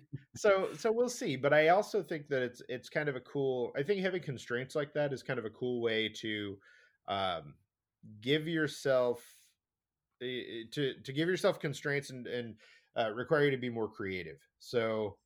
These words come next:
Speaker 2: who knows? We
Speaker 1: Yeah.
Speaker 2: might see some really interesting stuff come out of it.
Speaker 1: Yeah, that'll be fun.
Speaker 2: Yeah.
Speaker 1: Um, I guess my, my un-, thing, um, is I've been going into the Bearskin office and shipping lots of orders.
Speaker 2: Nice.
Speaker 1: Um, I haven't been doing that in quite a while, so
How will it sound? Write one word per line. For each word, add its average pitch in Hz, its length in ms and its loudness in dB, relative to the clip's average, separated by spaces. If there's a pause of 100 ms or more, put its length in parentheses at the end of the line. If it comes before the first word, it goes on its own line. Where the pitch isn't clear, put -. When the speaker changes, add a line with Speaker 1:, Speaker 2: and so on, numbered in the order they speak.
(380)
Speaker 2:
who 147 120 -2
knows? 151 280 4
We 110 40 -2
Speaker 1:
Yeah. 123 120 2
Speaker 2:
might 127 200 -2
see 143 120 -2
some 139 160 -6
really 127 260 0
interesting 120 400 -8
stuff 123 240 -4
come 95 160 -10
out 85 120 -10
of 82 80 -16
it. 82 100 -16 (580)
Speaker 1:
Yeah, 196 180 -6
that'll 123 160 -4
be 135 120 -4
fun. 113 320 -6 (520)
Speaker 2:
Yeah. 131 220 2
Speaker 1:
Um, 135 100 0
I 139 80 -4
guess 170 220 0
my, 165 320 0 (100)
my 139 360 -2 (200)
un-, 131 360 -4 (420)
thing, 120 680 0
um, 104 440 0
is 113 160 -2
I've 110 160 2
been 110 340 0
going 110 480 0
into 113 220 -4
the 101 80 0
Bearskin 110 440 0
office 98 380 -4
and 98 100 -6
shipping 98 680 -6
lots 98 200 -6
of - 120 -10
orders. 98 640 -2 (260)
Speaker 2:
Nice. 104 220 -4
Speaker 1:
Um, 90 160 -2
I 87 40 -4
haven't 95 240 -6
been 92 140 -6
doing 95 240 -4
that 92 240 -2 (320)
in 90 240 -10
quite 87 220 -4
a 82 60 -4
while, 80 260 -4
so 87 300 -6